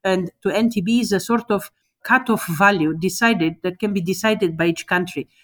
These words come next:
But what is very important is to work backwards from there and say, "If I want to arrive,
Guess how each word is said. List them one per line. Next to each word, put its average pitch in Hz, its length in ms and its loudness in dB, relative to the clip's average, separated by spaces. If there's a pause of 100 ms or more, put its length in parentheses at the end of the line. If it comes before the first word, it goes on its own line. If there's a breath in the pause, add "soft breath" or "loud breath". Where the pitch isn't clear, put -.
(180 soft breath)
But 202 160 2
what 208 160 0
is 175 180 2
very 277 400 2
important 190 640 -2
is 180 120 -6
to - 80 -4
work 185 380 -2
backwards 190 480 -2
from 165 220 -2
there 180 200 0
and 165 140 -2
say, 170 160 -2
"If 165 140 -2
I 190 100 0
want 294 260 0
to 320 100 2
arrive, 196 460 2